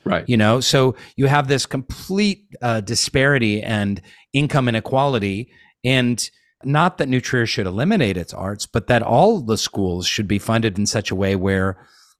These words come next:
Speaker 2: you know, where they get to have big costume budgets and get to do amazing plays and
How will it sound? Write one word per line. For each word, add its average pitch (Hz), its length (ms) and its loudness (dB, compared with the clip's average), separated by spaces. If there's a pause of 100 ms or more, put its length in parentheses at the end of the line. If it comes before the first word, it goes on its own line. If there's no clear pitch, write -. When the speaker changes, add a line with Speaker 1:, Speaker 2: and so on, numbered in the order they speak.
Speaker 2:
you 120 120 0
know, 98 360 0
where 113 160 2
they 127 280 2
get 135 220 0
to 107 100 -2
have 95 360 -2
big 104 220 -4
costume 104 480 -2
budgets 95 440 -2
and 98 120 -4
get 104 140 -2
to 101 60 -10
do 98 340 0
amazing 104 720 -2
plays 95 540 0
and 95 220 -2